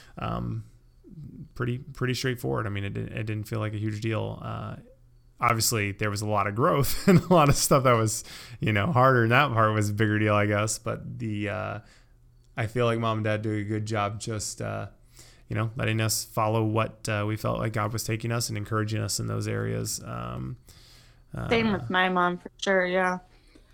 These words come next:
Speaker 2: I don't know. Like, you and I didn't meet until, I mean, we didn't meet right out of high school or
Speaker 1: I mean,
Speaker 2: right after.
Speaker 1: essentially.
Speaker 2: How old were we?
Speaker 1: Nineteen. I mean, that's pretty much out of high
Speaker 2: Oh.
Speaker 1: school. <laughs>
Speaker 2: Were we really?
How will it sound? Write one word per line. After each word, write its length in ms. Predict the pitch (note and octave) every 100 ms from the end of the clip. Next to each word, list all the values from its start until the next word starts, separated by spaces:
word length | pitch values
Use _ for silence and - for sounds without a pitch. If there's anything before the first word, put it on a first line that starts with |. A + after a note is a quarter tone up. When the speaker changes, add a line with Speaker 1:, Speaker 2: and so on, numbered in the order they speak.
| - - - _ - - - - _
Speaker 2:
I 60 | A3
don't 120 | A3+
know. 240 | G#3+ G3 -
Like, 220 | A3 G#3+
you 140 | B3
and 80 | C4+
I 100 | A#3+
didn't 300 | A3+ G#3+ F#3
meet 580 | F#3 G#3 G#3+ - - - - - - -
until, 480 | F#3+ F#3 G3+ F3+ F3
I 220 | F3 -
mean, 140 | G3
we 100 | G3+
didn't 300 | A3+ F#3+ - D#3
meet 280 | F#3+ G3+ D#3+
right 180 | D#3+
out 160 | E3 D#3+
of 200 | D#3+ D#3+ - - -
high 180 | F#3+ F3
school 320 | - F3+ F3
or 280 | E3+ D#3+ D3+ -
Speaker 1:
I 20 | A#2+
mean, 120 | D3
Speaker 2:
right 140 | E3
after. 140 | D#3+ A#2
Speaker 1:
essentially. 480 | D#3+ D#3+ G#2 A#2 - - - _ _ - - - - _ _ _ -
Speaker 2:
How 260 | G3 G#3 A#3
old 140 | C4 C#4+
were 60 |
we? 40 | D#4
Speaker 1:
Nineteen. 360 | G3+ A#2 C3 A#2+
I 40 | A#2
mean, 140 | G#2+
that's 260 | A2 A#2+ -
pretty 200 | B2 C#3
much 240 | A#2 G#2 A2+
out 160 | A2+
of 100 | A#2
high 140 | D3+ F#3
Speaker 2:
Oh. 180 | -
Speaker 1:
school. 340 | - E3+ G3 E3+
<laughs> 1000 | F#3+ D#3+ G3 G3 - - - - - -
Speaker 2:
Were 80 | A3+
we 100 | D4
really? 320 | B3 B3 G#4